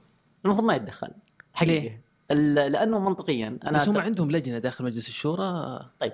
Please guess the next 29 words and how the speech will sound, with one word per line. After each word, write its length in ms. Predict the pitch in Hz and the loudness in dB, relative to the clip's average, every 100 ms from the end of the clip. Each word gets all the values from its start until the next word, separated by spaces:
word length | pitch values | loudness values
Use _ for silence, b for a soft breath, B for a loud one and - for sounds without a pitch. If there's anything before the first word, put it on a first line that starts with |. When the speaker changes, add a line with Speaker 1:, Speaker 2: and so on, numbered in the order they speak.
| - | -2
Speaker 1:
اسمح 280 | - 233 202 | 0 2 2
لي 100 | 185 | 0
أنا 240 | 185 196 | 2 0
آخذ 240 | 190 196 160 | 0 -2 -2
هذا 180 | 180 | 0
الجانب 260 | 151 160 143 | 0 0 0
Speaker 2:
إيه. 60 | 123 | -2
Speaker 1:
شوي، 380 | 135 123 113 | 0 0 -2
أنا 420 | 123 110 107 104 - | -2 -2 -2 -6 -6
في 120 | 139 | -4
جانب 300 | 117 123 110 - | 0 -2 -2 -10
شركات 380 | - 117 - - | -4 -4 -4 -8
الاتصالات. 520 | - - 101 104 110 | -10 -10 -8 -8 -8
Speaker 2:
حلو. 180 | - 113 - - | -6 -6 -6 -2
Speaker 1:
أمس 180 | 175 170 | -2 -2
كنا 160 | 147 131 | -2 -2
نستخدم 380 | - 151 123 | -2 -4 -2
تكست 320 | 113 113 - 113 | -4 -6 -6 -4
ومنتديات 640 | 110 104 120 127 120 120 | -2 -2 -2 0 -2 -4
وحاجات 400 | 107 123 131 - | -8 -4 -4 -2
مرة 140 | 135 | -2
بسيطة، 440 | 131 - 135 135 135 | -2 -4 -4 0 2
واتساب 920 | 135 135 131 135 147 131 131 131 - - | 2 2 0 -2 -2 -2 -2 -4 -8 -6
Speaker 2:
أوكي. 200 | 139 117 | -4 -2
Speaker 1:
وصوت، 640 | 123 - 151 139 135 - 131 | -6 0 2 2 0 -4 -4
آه، 400 | - - - 120 | -2 -4 -4 -6
آه، 40 | |
سينك، 260 | - 151 143 - | -2 -4 -4 -6
يعني 400 | 117 110 107 | -2 -2 -2